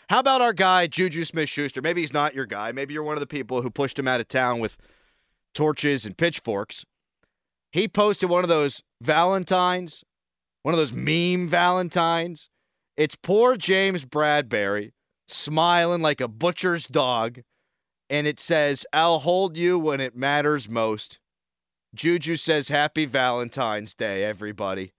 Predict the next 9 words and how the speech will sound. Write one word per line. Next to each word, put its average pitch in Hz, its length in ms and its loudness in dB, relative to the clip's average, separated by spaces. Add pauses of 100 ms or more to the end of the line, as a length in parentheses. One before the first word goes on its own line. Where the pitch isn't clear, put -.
(440)
Holy 190 800 2
bleep. 139 600 -2 (1000)
I 143 60 -2
mean, 127 340 -4 (300)
uproariously 135 720 -2
funny. 73 320 -14 (1200)
Is 165 180 -2
it 151 140 -2
low? 160 480 2